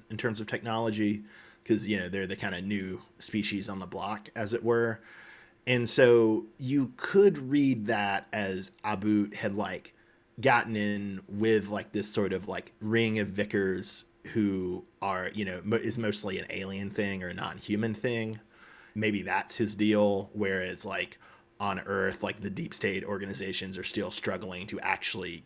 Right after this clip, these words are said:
get s-, hardware implants that work. Uh, that, that would be my,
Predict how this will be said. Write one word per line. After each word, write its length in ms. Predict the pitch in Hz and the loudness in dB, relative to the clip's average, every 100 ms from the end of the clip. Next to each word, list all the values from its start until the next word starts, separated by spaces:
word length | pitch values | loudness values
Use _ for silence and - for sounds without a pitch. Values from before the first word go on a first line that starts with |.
| - | -10
get 260 | 95 87 - | -8 -8 -8
s-, 120 | - - | -8 -6
hardware 480 | - 104 92 92 90 | -2 -2 -2 -4 -6
implants 480 | 90 90 90 87 - | -8 -10 -10 -8 -10
that 160 | - | -10
work. 360 | 87 98 98 - - - _ - | -8 -6 -8 -12 -20 -20 _ -4
Uh, 80 | 131 | 2
that, 220 | 156 156 | 2 6
that 160 | 156 | 6
would 120 | 131 107 | 6 2
be 80 | 95 | -2
my, 160 | 87 | -6